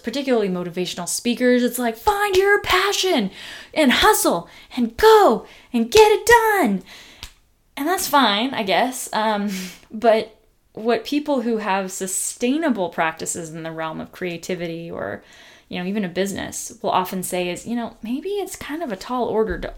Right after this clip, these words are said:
always, especially in the realm of creativity, much less so when you're an entrepreneur. Um,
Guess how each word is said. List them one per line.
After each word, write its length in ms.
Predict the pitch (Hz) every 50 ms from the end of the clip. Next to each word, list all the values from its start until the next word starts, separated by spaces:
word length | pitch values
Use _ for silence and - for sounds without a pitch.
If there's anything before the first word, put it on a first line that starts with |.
| -
always, 600 | - 208 226 247 247 214 190 156 - - - - -
especially 640 | 190 185 - - - 233 254 277 - - 269 277 247
in 180 | - 233 220
the 80 | 208 202
realm 200 | 190 185 185 180
of 100 | 180 -
creativity, 640 | - - 180 170 165 - - - - - - 50 - -
much 200 | 202 208 - -
less 200 | 202 196 185 -
so 400 | - - - - - - - - _ _ _ _ _ _
when 140 | 208 190 180
you're 200 | 170 170 - - - _ _ _
an 120 | 202 196
entrepreneur. 840 | 180 180 180 - 180 185 - 185 170 175 180 175 165 - - - - - _ _ _ _
Um, 480 | 196 190 175 170 170 190 180 196 160